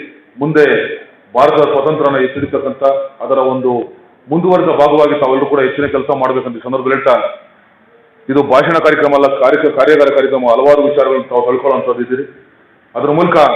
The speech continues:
ನಾವೆಲ್ಲರೂ ಕೂಡ ಭಾರತೀಯರೆಲ್ಲರೂ ಒಂದೇ, ಎಲ್ಲ ಸರ್ವ, ಸರ್ವ ಜನಾಂಗರು ಕೂಡ ಸಮಾನವಾಗಿ ಬರಬೇಕು. ಕುವೆಂಪುರೊಳಗೆ ಸರ್ವ ಜನಾಂಗೀಯ ಶಾಂತಿಯ ತೋಟದಲ್ಲಿ ನಾವೆಲ್ಲರೂ ಕೂಡ ಒಗ್ಗಟ್ಟಾಗಿ, ಜಾತ್ಯತೀತವಾಗಿ,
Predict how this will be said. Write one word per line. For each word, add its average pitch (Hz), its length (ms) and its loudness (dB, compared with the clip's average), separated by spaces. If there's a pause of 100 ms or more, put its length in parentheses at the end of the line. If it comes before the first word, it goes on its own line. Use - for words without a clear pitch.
(380)
ನಾವೆಲ್ಲರೂ 143 220 0
ಕೂಡ 147 180 2 (580)
ಭಾರತೀಯರೆಲ್ಲರೂ 147 760 2 (120)
ಒಂದೇ, 143 260 2 (680)
ಎಲ್ಲ 147 200 2
ಸರ್ವ, 143 580 0 (100)
ಸರ್ವ 156 200 0 (140)
ಜನಾಂಗರು 180 440 2
ಕೂಡ 165 100 2 (1000)
ಸಮಾನವಾಗಿ 175 540 2
ಬರಬೇಕು. 143 340 2 (540)
ಕುವೆಂಪುರೊಳಗೆ 160 680 2 (500)
ಸರ್ವ 160 200 0 (140)
ಜನಾಂಗೀಯ 180 500 0
ಶಾಂತಿಯ 165 440 0
ತೋಟದಲ್ಲಿ 151 800 -2
ನಾವೆಲ್ಲರೂ 147 220 0
ಕೂಡ 156 160 0 (120)
ಒಗ್ಗಟ್ಟಾಗಿ, 160 500 -2
ಜಾತ್ಯತೀತವಾಗಿ, 143 1000 -2